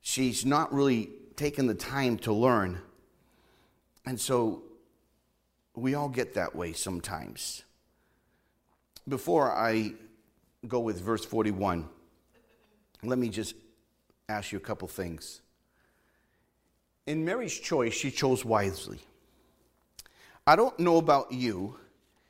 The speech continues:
but you and I need to learn a lot, don't we? We're always in the process of learning. When Jesus looked at Mary, he said this like this, "Martha, Martha."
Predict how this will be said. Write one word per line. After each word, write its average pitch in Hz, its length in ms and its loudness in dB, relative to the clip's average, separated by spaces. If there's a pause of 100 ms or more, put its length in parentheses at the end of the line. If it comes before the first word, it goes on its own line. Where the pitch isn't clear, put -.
(460)
but 131 680 2
you 175 240 0
and 175 100 4
I 135 380 4
need 147 320 2
to 139 100 4
learn 135 460 4 (420)
a 127 60 2
lot, 117 600 0 (200)
don't 120 160 4
we? 73 220 -8 (360)
We're 127 160 8
always 143 280 4
in 127 100 2
the 113 80 0
process 107 520 0
of 95 160 -4
learning. 87 400 -2 (1400)
When 175 180 2
Jesus 233 460 0
looked 196 220 6
at 135 160 4
Mary, 127 480 4 (180)
he 170 240 -6
said 262 340 -2
this 151 240 2
like 117 240 0
this, 92 300 -4 (240)
"Martha, 110 680 -2 (300)
Martha." 80 500 -12